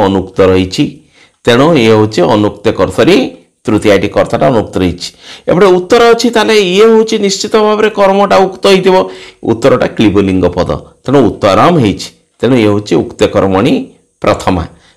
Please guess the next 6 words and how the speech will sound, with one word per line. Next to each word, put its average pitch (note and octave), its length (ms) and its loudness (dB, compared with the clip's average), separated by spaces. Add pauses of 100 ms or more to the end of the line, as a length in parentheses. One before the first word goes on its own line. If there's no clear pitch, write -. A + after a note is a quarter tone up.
(120)
ମୋଷ୍ଟ B2 380 0 (120)
ଇମ୍ପୋର୍ଟାଣ୍ଟ। A2+ 540 -2 (420)
ଏ G#2+ 100 2 (100)
ହେଉଛି G#2 220 -2 (100)
ପରୀକ୍ଷା F#2+ 420 0
ପାଇଁ। E2 120 -4